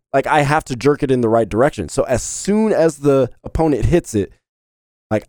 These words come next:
I have to at least put it in the right direction, which is enough, at least a second of the indicator moving in the wrong direction. Now I have to compensate again to put it in the right direction.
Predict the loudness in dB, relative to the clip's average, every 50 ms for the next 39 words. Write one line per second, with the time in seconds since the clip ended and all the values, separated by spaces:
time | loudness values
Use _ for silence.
0 | _ -2 0 2 4 4 4 2 2 2 2 2 2 2 2 -2 -2 -2 -2 0
1 | 2 2 2 0 -2 -4 -14 -18 -20 -18 _ -2 0 0 2 0 2 2 2 4
2 | 4 2 2 2 2 2 2 2 0 -4 -6 -6 -6 -12 _ _ _ _ 0 0
3 | 0 -2 -6 _ _ _ _ 2 4 4 4 2 0 -4 -12 _ _ _ _ _
4 | 0 2 2 2 4 4 4 4 2 -2 -16 _ _ _ _ 0 0 2 0 0
5 | 0 0 -2 -4 -12 -6 -4 -4 -4 -4 -2 0 0 0 0 -2 -6 -6 -6 _
6 | _ _ _ _ _ _ _ _ _ 2 4 4 4 4 2 -2 -8 -16 _ _
7 | _ _ _ _ _ _ _ _ _ _ _ _ _ _ _ _ _ _ _ _
8 | _ -2 -2 -2 2 2 2 4 4 2 2 4 4 4 4 4 4 4 4 4
9 | 2 2 4 2 2 4 4 6 6 6 4 2 2 2 0 2 4 2 2 2
10 | -2 -4 -2 -2 0 0 -2 -4 -6 _ 0 2 4 4 4 4 4 2 0 -2
11 | -6 -4 0 2 2 2 2 0 0 2 4 4 4 2 0 0 2 4 4 4
12 | 4 2 0 -2 -2 -2 0 0 2 0 0 -2 -2 -2 2 2 2 2 2 0
13 | -2 0 2 2 2 2 0 -2 -2 -2 -2 -2 -4